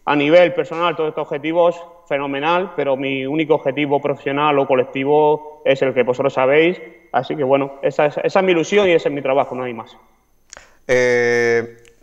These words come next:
Speaker 2: ¿qué, eh, hace falta para que Nino renueve la próxima temporada en el Elche? ¿Se han, mm,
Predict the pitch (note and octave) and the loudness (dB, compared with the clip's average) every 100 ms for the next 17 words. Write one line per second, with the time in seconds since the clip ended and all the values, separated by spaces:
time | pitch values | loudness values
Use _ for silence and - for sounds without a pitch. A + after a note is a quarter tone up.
0 | - D#3 D#3+ E3 D#3+ - _ _ D3 D3 | -6 -2 0 0 -4 -10 _ _ -2 0
1 | D3 C#3 D3 C#3 D3+ C#3+ C#3+ - C3+ B2+ | 0 -2 -6 -4 -4 -2 -2 0 -2 -2
2 | C3+ C3 C3+ C3 B2+ C3 C3 C#3 A2 G#2 | -4 -6 -2 -2 0 -2 0 0 0 -2
3 | G#2+ A#2 A2+ A#2 A2 A2+ G#2 A#2+ A2+ A2+ | -6 -8 -8 -8 -8 -8 -8 -6 -4 -4
4 | A2 G#2 G2 F2+ G2 F#2+ - C3 B2+ - | -6 -6 -8 -10 -16 -16 -6 -6 -6 -12
5 | G#2+ B2+ A#2+ B2 | -18 -14 -12 -12